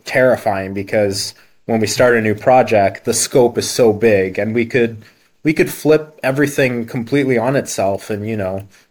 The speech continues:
do an electric bicycle, or we could go do a plane, or, you know, whatever. Um, eh, you know, I think we've, we've talked about in person, like, before, for Oil Stain Lab, the most important thing is that no one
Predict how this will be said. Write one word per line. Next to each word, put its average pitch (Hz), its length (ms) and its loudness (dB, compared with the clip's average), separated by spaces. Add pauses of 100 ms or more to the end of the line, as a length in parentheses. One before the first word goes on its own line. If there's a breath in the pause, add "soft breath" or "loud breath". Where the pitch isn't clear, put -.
(200)
do 117 200 -2
an 123 40 -2
electric 120 380 -2
bicycle, 139 460 -4
or 92 180 -4
we 107 80 -2
could 113 160 -10
go 123 140 2
do 127 160 2
a 123 40 0
plane, 123 420 -2
or, 107 180 -2
you 131 120 -2
know, 113 140 0
whatever. 113 720 0
Um, 104 560 -2 (1120 soft breath)
eh, - 320 -8
you 165 140 -2
know, 139 100 4
I 127 60 4
think 143 220 -2
we've, 135 260 0
we've 143 320 -4
talked - 280 2
about 123 200 6
in 107 120 0
person, 127 440 0
like, 101 240 -4
before, 107 560 2 (360 loud breath)
for 139 140 4
Oil 143 220 6
Stain 135 240 0
Lab, 127 200 0
the 117 60 2
most 113 220 0
important 120 360 2
thing 117 260 -2
is 104 120 -2
that 104 220 -2
no 120 200 0
one 123 520 0